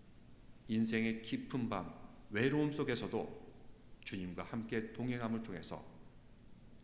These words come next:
이제 주님과 함께하는 그 믿음과 신앙을 가지고 외로운 성도들에게 임마누엘의 하나님의 증거자가 될 수 있도록 은혜 베풀어 주시옵소서. 세상의 요란함 속에서도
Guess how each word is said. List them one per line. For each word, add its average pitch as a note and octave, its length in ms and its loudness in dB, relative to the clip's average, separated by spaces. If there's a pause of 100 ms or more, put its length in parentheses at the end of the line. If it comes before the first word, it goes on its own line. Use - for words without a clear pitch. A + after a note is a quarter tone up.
이제 A#2+ 220 4
주님과 C#3+ 400 4
함께하는 C3+ 440 4
그 C#3+ 540 2
믿음과 C#3+ 420 4
신앙을 D3 400 0
가지고 F2+ 420 0 (480)
외로운 F#2 420 0
성도들에게 A2 1080 0
임마누엘의 A#2 680 4
하나님의 G#2 560 -2
증거자가 A2+ 580 2
될 F2+ 120 2
수 F2+ 140 -2
있도록 - 640 -4
은혜 G#2+ 240 6
베풀어 G2 440 0
주시옵소서. E2 720 -4 (1000)
세상의 A2+ 420 2
요란함 G#2+ 360 4
속에서도 G#2 720 0